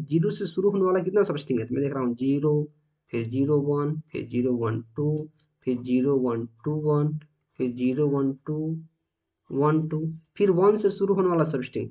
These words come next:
निकालूंगा, वन वन टू वन टू वन। ऐसे ही जितना भी सब स्ट्रिंग होगा, हर एक character से शुरू होने वाला मैं हर एक सब स्ट्रिंग को निकालूंगा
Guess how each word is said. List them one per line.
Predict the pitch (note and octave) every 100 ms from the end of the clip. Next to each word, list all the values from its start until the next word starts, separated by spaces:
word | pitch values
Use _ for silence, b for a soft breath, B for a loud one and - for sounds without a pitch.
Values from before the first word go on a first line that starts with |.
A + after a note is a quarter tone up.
| B2
निकालूंगा, | B2 B2 B2+ A#2+
वन | C#3 D3 D3+ D#3+ D#3+ - A#2+
वन | B2+ D3 D#3 D#3
टू | D3+ D#3 D#3+ -
वन | C3 C#3+ D3
टू | D3+ D3+
वन। | D3+ D#3 - B B
ऐसे | D#3+ E3+ -
ही | A#3+ B3+ - - C#3+
जितना | E3+ - B3 B3
भी | A3
सब | - G3
स्ट्रिंग | - A3+ G3
होगा, | F#3+ D3+ - -
हर | - D3
एक | A3 A3+
character | G3+ E3+ E3 A3 A3
से | A3
शुरू | E3 - G3
होने | G3+ G3
वाला | F#3+ F#3+
मैं | G3 E3
हर | D#3
एक | G3 -
सब | F3 E3
स्ट्रिंग | - G#3
को | F#3+
निकालूंगा | D#3+ C#3 C#3 B2